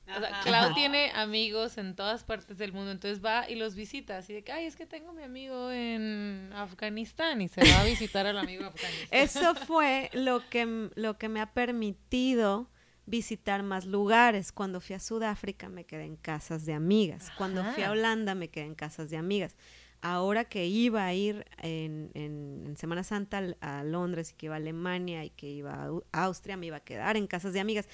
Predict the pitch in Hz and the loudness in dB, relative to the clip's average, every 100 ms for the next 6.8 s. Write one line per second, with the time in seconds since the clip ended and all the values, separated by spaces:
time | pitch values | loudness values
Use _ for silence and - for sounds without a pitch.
0 | - - 240 277 - 392 - 247 - 262 | -18 0 4 6 6 2 2 -2 -2 -6
1 | 269 - 392 440 _ _ - _ - 254 | -4 0 -2 -2 _ _ -20 _ -2 0
2 | 285 - 330 349 330 381 359 370 427 415 | 0 2 4 4 4 4 4 4 2 -2
3 | - _ _ - 202 214 208 208 208 196 | -16 _ _ -10 -4 -2 2 0 0 -4
4 | - 233 254 - 339 415 - 208 185 - | 2 4 2 -2 -6 -6 -6 -6 -6 -8
5 | - 113 76 196 196 196 - 214 240 - | -8 -8 -8 -10 -6 -6 -2 0 2 2
6 | 247 240 269 220 214 - 185 208 | 4 4 6 6 6 6 6 6